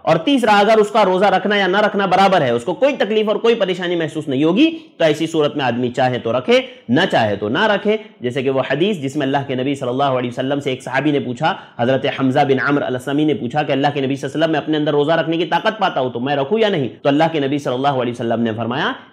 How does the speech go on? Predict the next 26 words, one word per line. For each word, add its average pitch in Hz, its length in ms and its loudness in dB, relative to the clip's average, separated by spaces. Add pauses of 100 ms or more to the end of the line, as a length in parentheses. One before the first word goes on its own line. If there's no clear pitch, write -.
"इन 170 180 4
शि'ता 185 480 0
फसुम 220 480 -2
व 139 200 -2
इन 131 140 0
शि'ता - 360 -6
फफ्तिर," 127 480 0 (320)
कि 135 60 2
अगर 117 200 2
चाहो 139 300 2
तो 123 140 0
रख 196 160 2
लो, 233 140 2
ना 143 160 0
चाहो 117 300 -2
तो 226 100 -6
ना 139 180 -4
रखो। 104 280 -4 (380)
तो 294 80 2
ये 269 360 4
रोजा 185 300 4
रखने 170 220 -2
के 170 80 -2
ताल्लुक 143 320 2
से 120 100 -4
है। 95 140 -4